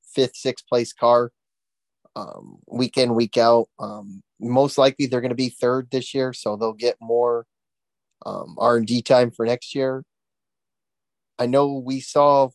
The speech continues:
Ferrari basically bag the last two years, but, I mean, I still don't think we expected them to come out the gate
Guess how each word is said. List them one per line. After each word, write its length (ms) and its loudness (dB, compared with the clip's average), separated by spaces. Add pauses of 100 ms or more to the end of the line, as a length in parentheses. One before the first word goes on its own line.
(140)
Ferrari 400 -2
basically 460 -10
bag 380 2
the 60 -2
last 300 0
two 100 -8
years, 500 -6
but, 120 -8
I 100 -8
mean, 140 -8
I 80 -2
still 260 0
don't 220 2
think 240 -4
we 280 -4 (400)
expected 440 0
them 120 2
to 80 0
come 200 2
out 120 2
the 80 -6
gate 380 -4